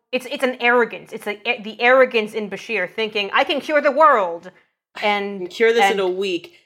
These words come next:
Speaker 2: And
Speaker 1: Dax had a
Speaker 2: Jadzia
Speaker 1: great line. I loved it.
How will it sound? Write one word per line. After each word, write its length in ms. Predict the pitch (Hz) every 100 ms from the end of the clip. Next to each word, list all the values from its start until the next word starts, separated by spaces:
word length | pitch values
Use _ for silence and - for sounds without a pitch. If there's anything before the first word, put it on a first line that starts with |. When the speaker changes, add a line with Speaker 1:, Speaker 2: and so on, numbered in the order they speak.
| _ -
Speaker 2:
And 100 | 208
Speaker 1:
Dax 200 | 240 214
had 220 | 220 240
a 40 |
Speaker 2:
Jadzia 260 | 214 - 214
Speaker 1:
great 220 | 240 208
line. 480 | 165 208 202 196 185
I 140 | 185 202
loved 460 | 214 214 214 202
it. 280 | 185 165